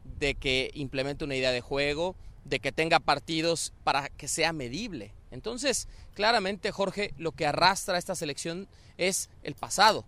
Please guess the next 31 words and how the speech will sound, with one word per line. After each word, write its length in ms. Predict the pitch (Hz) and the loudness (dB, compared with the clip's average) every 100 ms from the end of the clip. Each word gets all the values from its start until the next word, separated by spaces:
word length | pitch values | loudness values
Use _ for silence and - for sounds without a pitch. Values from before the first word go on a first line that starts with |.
| - - - | -12 -20 -8
¿sí? 300 | - 180 220 | 0 0 2
Esta 260 | 185 214 233 | 0 0 0
selección 400 | 220 180 214 254 | 0 0 0 0
lo 80 | |
que 120 | 196 165 | -2 -2
tiene 380 | 220 269 233 | -2 0 2
es 200 | 247 - - | 2 0 -4
el 180 | 202 165 | -4 -2
pasado. 580 | - 139 - 196 143 - - - - - | -2 -2 2 0 0 -6 -16 -18 -20 -12
Y 160 | - 196 | -4 -4
justamente 640 | 160 262 - 277 269 254 | -2 -2 2 2 2 2
en 80 | 247 | 2
ese 180 | 247 240 | 2 0
sentido, 500 | 240 233 247 262 269 | -4 -2 0 2 4
bueno, 200 | 185 214 | 2 -2
el 80 | - | -2
problema 480 | 165 156 160 208 | -2 0 0 0
que 120 | 196 170 | -2 -4
tiene 380 | 185 180 226 - - - - | -2 -2 -4 -8 -20 -20 -12
es 340 | - 180 180 - | 0 2 2 0
que 320 | - 196 165 - - - - | 2 2 2 -4 -20 -20 -10
justamente, 840 | 208 208 226 202 196 - 202 208 - - - - - - - - - - - - - - | -6 0 2 2 0 -2 -4 -4 -6 -20 -20 -18 -18 -20 -20 -20 -20 -20 -20 -20 -18 -16
justamente 380 | - 247 254 240 | -8 -2 0 2
el 60 | 262 | 2
problema 400 | - 208 226 240 | 2 2 2 0
que 100 | 190 | -2
tiene, 360 | 190 202 208 | -2 -2 -2
Jorge, 340 | 196 196 185 196 | -2 -4 -2 -4
te 80 | 180 | -2
decía, 320 | 151 - 190 | -2 -2 -4
perdón, 360 | 160 156 196 | -2 -4 -4